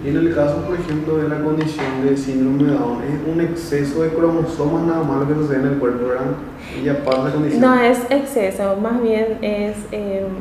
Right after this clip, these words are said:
Speaker 2: un problema en uno de los cromosomas.
Speaker 1: Ah, entiendo,
Speaker 2: Sí.
Speaker 1: entiendo.
Speaker 2: Pero es, es también, eh,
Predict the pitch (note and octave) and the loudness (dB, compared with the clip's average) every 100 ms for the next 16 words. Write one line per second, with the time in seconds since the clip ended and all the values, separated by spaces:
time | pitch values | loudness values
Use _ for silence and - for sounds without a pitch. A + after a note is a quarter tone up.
0 | - A#3 A#3 G3+ G#3+ G#3 G3 G#3 G#3+ A#3 | -4 0 0 0 0 0 0 -2 -2 -4
1 | A3+ A#3 A#3 - - - - - A#2+ A#2 | -2 -2 -4 -6 -8 -10 -14 -12 -10 -8
2 | A2+ A2+ A2+ A2 D3+ A2 G#2 - - - | -8 -8 -8 -4 -2 -4 -8 -10 -12 -12
3 | - - - - A3+ A#3+ A#3 G3+ A3 A3 | -12 -14 -4 4 6 6 6 4 2 2
4 | - A3 A3 C#4 C4+ A#3+ A#3 A#3 B3 A#3+ | -2 -6 -2 2 4 4 4 4 0 0
5 | G#3+ G#3+ G#3 | 2 2 2